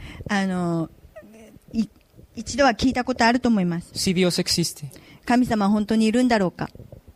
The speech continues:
Speaker 2: A lo mejor vienes a la iglesia siempre, por
Speaker 1: え、いつも、
Speaker 2: años.
Speaker 1: いつも、でも何年も教会に来て、来てる人でも、
Speaker 2: Porque te gusta el ambiente.
Speaker 1: あの、この教会の雰囲気が好きで、
Speaker 2: Pero te ha-, a lo mejor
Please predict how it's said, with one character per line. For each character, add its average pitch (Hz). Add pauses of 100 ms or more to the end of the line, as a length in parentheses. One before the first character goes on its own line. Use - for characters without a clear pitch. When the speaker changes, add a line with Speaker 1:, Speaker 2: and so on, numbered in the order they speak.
(320)
Speaker 2:
A 175
lo 185
mejor 214
vienes 254
a 247
la 240
iglesia 240
siempre, 233 (240)
por 214
Speaker 1:
え、 254
い 269
つ 165
も、 202
Speaker 2:
años. - (200)
Speaker 1:
い 277
つ 311
も、 254 (240)
で 262
も 254
何 294
年 320
も 240
教 262
会 254
に 240
来 -
て、 247 (120)
来 -
て 254
る 214
人 190
で 180
も、 202 (160)
Speaker 2:
Porque 180
te 180
gusta 165
el 165
ambiente. 165
Speaker 1:
あ 214
の、 202
こ 214
の 226
教 254
会 240
の 269
雰 254 (100)
囲 240
気 226
が 196
好 -
き 233
で、 240 (600)
Speaker 2:
Pero 185
te 202
ha-, - (140)
a 180
lo 185
mejor 226